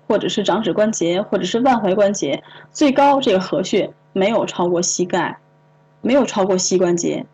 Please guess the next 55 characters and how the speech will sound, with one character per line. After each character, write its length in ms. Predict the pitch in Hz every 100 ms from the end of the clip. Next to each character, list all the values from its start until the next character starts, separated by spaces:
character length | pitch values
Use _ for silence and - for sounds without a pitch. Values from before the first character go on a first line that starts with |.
| _ _ -
所 200 | - 208
以 120 | 185
说 240 | 170 185 180
我 60 |
们 160 | 165 175
这 160 | 190 185
个 80 |
五 60 | 170
腧 160 | 180 208
穴 100 | 202
的 100 | 175
这 140 | 175
个 60 | 175
分 200 | 214 220
布 120 | 196
特 180 | - 202
点 180 | 175
就 120 | 156 160
是 120 | -
这 120 | 170
样， 200 | 156 147 - _ _ _ _ _
呃， 320 | - 180 175
手 240 | 175 - 160
不 100 | 185
过 200 | 190 214
肘， 200 | 196 - -
足 160 | - 180
不 120 | 202
过 160 | 214 175
膝， 360 | - 208 208 - _ _ _
这 100 | 220
样 100 | 190
的 80 | 180
话 360 | 196 180 175 - _ _ _ -
对 160 | 196
于 160 | 185 190
新 180 | 190 214
学 220 | - 185
员 120 | 180
来 180 | 180 175
说 180 | 180 175
大 120 | 180
家 80 | 175
就 100 | 180
更 140 | 196
好 120 | 185
理 140 | 156 160
解 140 | -
了， 160 | 160 190
对 100 | 151
吧？ 180 | 151 175 _ _ _ _ - - _ _ _ _ _ _ _ _ _ _ _ _ _ _ _
然 160 | 175
后 280 | 190 208 190
我 80 | 165
们 360 | 170 170 175